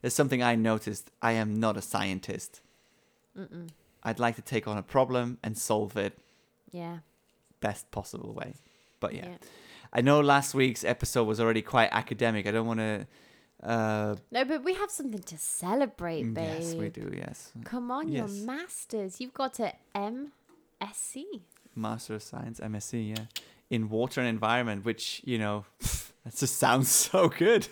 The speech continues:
Speaker 2: Yeah, water and environment. Oh my God, you can take that anywhere with you,
Speaker 1: Anywhere in the
Speaker 2: babes.
Speaker 1: globe, anywhere in the globe, yeah.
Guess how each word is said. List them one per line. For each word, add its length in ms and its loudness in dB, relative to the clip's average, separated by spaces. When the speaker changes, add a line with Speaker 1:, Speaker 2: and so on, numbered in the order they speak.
Speaker 2:
Yeah, 340 -4
water 480 -2
and 60 -6
environment. 420 -4
Oh 80 -6
my 140 -4
God, 260 -2
you 60 -6
can 140 -8
take 260 -10
that 180 -10
anywhere 540 -2
with 120 -6
you, 60 -2
Speaker 1:
Anywhere 280 -4
in 100 -6
the 80 -6
Speaker 2:
babes. 60 -10
Speaker 1:
globe, 380 -8
anywhere 360 -4
in 60 -6
the 80 -6
globe, 340 -10
yeah. 220 -12